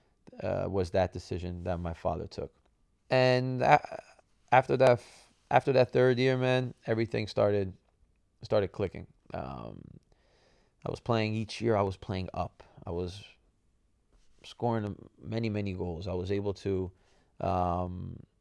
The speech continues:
at fifteen, you know, play for the second team of Parma, get a couple games in. At sixteen, I was already starting on the second team of Parma. And that's,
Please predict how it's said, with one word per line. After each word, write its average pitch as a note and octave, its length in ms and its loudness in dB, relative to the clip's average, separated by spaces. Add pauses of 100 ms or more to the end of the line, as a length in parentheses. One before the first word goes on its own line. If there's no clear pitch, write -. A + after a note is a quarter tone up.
(200)
at F#2 160 -8
fifteen, A2+ 760 -6 (120)
you A2+ 80 -10
know, F2+ 100 -6
play A2+ 220 -2
for A2+ 120 -8
the G2 80 -8
second A2 360 -6
team F#2 220 -10
of - 120 -12
Parma, - 340 -14 (520)
get G#2 120 2
a F2+ 40 0
couple - 280 -6
games F#2 300 -6
in. E2+ 140 -6
At G2 100 -8
sixteen, A#2 580 -4
I F#2+ 60 -2
was F#2+ 220 -6
already G2+ 200 -4
starting G#2 540 2 (340)
on G2+ 100 -2
the G2 60 -4
second G2 320 -4
team G2 180 -8
of E2 100 -12
Parma. - 380 -10 (160)
And F2+ 240 -8
that's, - 520 -4